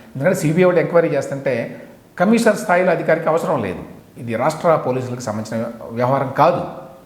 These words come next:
రాష్ట్ర పోలీసులకు ఏం సంబంధం లేదు నిజానికి, రాష్ట్ర ప్రభుత్వానికి కూడా సంబంధం లేదు. పోర్ట్ అనేది సెంట్రల్ గవర్నమెంట్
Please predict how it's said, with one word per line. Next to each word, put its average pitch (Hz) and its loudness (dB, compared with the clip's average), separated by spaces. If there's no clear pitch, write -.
రాష్ట్ర 170 0
పోలీసులకు 185 0
ఏం 175 0
సంబంధం 180 2
లేదు 107 0
నిజానికి, 98 -8
రాష్ట్ర 151 0
ప్రభుత్వానికి 196 2
కూడా 196 0
సంబంధం 143 -2
లేదు. 104 -6
పోర్ట్ 202 4
అనేది 170 0
సెంట్రల్ 165 0
గవర్నమెంట్ 135 0